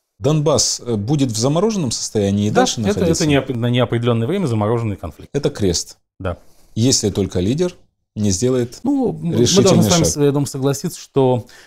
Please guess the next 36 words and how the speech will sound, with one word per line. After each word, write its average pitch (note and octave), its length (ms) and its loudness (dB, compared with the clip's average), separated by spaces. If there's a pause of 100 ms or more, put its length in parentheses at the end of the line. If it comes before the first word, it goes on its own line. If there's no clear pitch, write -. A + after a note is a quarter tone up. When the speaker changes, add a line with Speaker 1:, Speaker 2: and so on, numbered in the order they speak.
(120)
Speaker 2:
Минские C3+ 320 0
соглашения A#2 480 2
изначально A2+ 420 2
были G#2+ 160 2
невыполнимы, G#2+ 720 0 (960)
потому E2+ 280 -6
что - 160 -10
невозможно F#2 500 0
принятие F2 520 -4
закона E2+ 400 -6
об E2 120 -6
особом E2+ 260 -6
статусе - 520 -10 (640)
отдельных F#2+ 460 -4
районов G#2 320 0
Донецкой G2 420 -4
и F#2+ 40 -2
Луганской F#2+ 360 -4
областей. F#2 460 -4
Мы E2+ 120 -6
это E2 120 -8
видим D#2+ 240 -6
сейчас, - 240 -8
поэтому F#2 300 -4
они F#2 80 -4
не E2+ 100 -6
принимаются. E2 640 -10 (480)
Невозможно A2 520 2
проведение G#2+ 540 0
в F#2 40 -2
этих - 240 -6
районах F#2 560 -6
выборов F2+ 460 -6
по F2 100 -12
украинским F#2 400 -8
законам. F2 440 -8